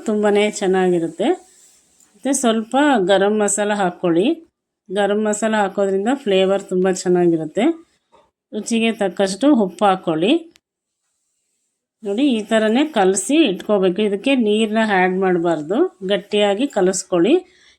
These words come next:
ಇವಾಗೆಲ್ಲ ಹಾಕಿದ್ದೀನಿ, ಚೆನ್ನಾಗಿ ಮಿಕ್ಸ್ ಮಾಡಿ. ಎಲ್ಲ ಉಪ್ಪು ಖಾರ ಬೇಕು ಅಂದರೆ ಮತ್ತೆ ನೋಡಿಬಿಟ್ಟು ನೀವು ಹಾಕ್ಕೊಳ್ಳಿ. ಇವಾಗ ಇಲ್ಲಿ ಒಂದು ಆರು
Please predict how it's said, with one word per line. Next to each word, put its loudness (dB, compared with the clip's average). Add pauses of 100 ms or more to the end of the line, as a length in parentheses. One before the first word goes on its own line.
(120)
ಇವಾಗೆಲ್ಲ 0
ಹಾಕಿದ್ದೀನಿ, 0
ಚೆನ್ನಾಗಿ 0
ಮಿಕ್ಸ್ -2
ಮಾಡಿ. 0 (180)
ಎಲ್ಲ -2
ಉಪ್ಪು -2
ಖಾರ 2 (140)
ಬೇಕು 0
ಅಂದರೆ 0
ಮತ್ತೆ -2
ನೋಡಿಬಿಟ್ಟು 0
ನೀವು 0
ಹಾಕ್ಕೊಳ್ಳಿ. -2 (1500)
ಇವಾಗ 0 (120)
ಇಲ್ಲಿ 2
ಒಂದು 2 (120)
ಆರು 2